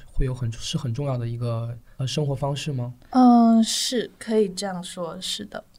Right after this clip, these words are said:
Speaker 2: 就是瑜伽的修行者其实基本上是不吃肉的，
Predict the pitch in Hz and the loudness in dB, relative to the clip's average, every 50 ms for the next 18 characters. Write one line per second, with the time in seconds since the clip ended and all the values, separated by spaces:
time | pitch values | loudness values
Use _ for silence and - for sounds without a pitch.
0 | _ - - 202 190 190 185 - - 196 185 180 175 - - 185 190 190 220 214 | _ -10 -4 -4 -4 -2 -4 -4 -4 -2 -2 -2 -2 -2 -2 -2 0 2 4 4
1 | 208 208 202 196 202 - - 214 208 208 208 - - 190 175 170 175 180 - 196 | 4 4 4 2 2 2 0 2 2 2 0 -2 -4 -4 -2 -2 -4 -6 -6 -8
2 | 190 180 180 180 - - - - 185 180 180 185 185 185 185 190 190 - - - | -8 -8 -8 -8 -8 -8 -6 -6 -6 -6 -6 -4 -4 -2 -2 -4 -4 -8 -20 -20
3 | - - - - 220 214 196 165 170 - - 202 190 190 185 185 - - - 190 | -14 -8 -4 -4 0 0 0 0 0 -2 -2 -2 0 0 0 -2 -4 -6 -4 -2
4 | 185 175 170 165 160 - - - - 196 196 190 - - 196 190 190 190 180 170 | -2 -2 -2 -2 -4 -6 -10 -12 -10 -10 -8 -8 -6 -6 -4 0 0 0 0 -2
5 | 180 - - - | -4 -8 -18 -18